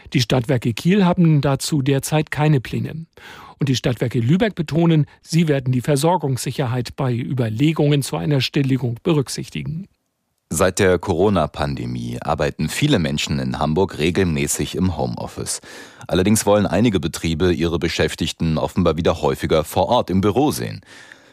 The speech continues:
Speaker 2: Laut Unternehmensverband U V Nord geht der Trend dahin, dass viele aktuell nur noch zu ein bis zwei Tagen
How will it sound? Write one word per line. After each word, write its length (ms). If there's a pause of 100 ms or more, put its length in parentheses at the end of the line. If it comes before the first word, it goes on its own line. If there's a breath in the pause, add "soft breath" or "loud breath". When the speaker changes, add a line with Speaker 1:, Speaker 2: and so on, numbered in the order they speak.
Speaker 2:
Laut 180
Unternehmensverband 880
U 120
V 240
Nord 580
geht 440
der 180
Trend 360
dahin, 440 (320 soft breath)
dass 160
viele 260
aktuell 420
nur 220
noch 180
zu 280
ein 420
bis 280
zwei 360
Tagen 640